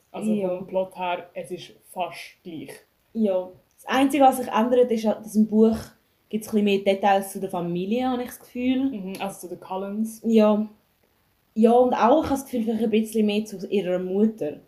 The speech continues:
Speaker 1: Mhm.
Speaker 2: Weil die kommt ja basically nicht vor im Film.
Speaker 1: Ja, und vor allem habe ich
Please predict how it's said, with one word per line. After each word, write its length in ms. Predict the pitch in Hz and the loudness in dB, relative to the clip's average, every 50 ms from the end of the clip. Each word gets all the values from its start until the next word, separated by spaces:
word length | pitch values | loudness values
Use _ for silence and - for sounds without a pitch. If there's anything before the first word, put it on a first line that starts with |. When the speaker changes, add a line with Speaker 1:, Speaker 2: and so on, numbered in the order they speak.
| _ - | _ -14
Speaker 1:
Mhm. 380 | 202 196 190 185 190 190 185 - _ _ _ _ | -10 -10 -8 -8 -10 -12 -14 -18 _ _ _ _
Speaker 2:
Weil 100 | 202 208 | 0 2
die 100 | 214 226 | 2 2
kommt 220 | 220 220 233 220 220 | 2 2 2 2 2
ja 80 | 220 208 | 2 0
basically 540 | - 208 208 214 220 - 208 202 - 208 190 | 0 0 0 0 0 -2 -6 -6 -4 -4 -2
nicht 200 | 185 196 220 220 | -2 -2 -2 -2
vor 200 | - 226 220 214 | -2 0 2 2
im 140 | 214 214 214 214 | 4 2 2 2
Film. 320 | 202 214 220 - 185 196 | -2 -8 -12 -12 -10 -6
Speaker 1:
Ja, 100 | 190 196 | -2 0
und 240 | 214 240 220 214 208 214 | 2 2 2 0 0 -4
vor 120 | 214 - | -6 -4
allem 300 | - 208 247 277 294 240 | -2 -2 0 0 0 0
habe 140 | 226 220 220 | 0 0 0
ich 100 | 214 214 | -2 -4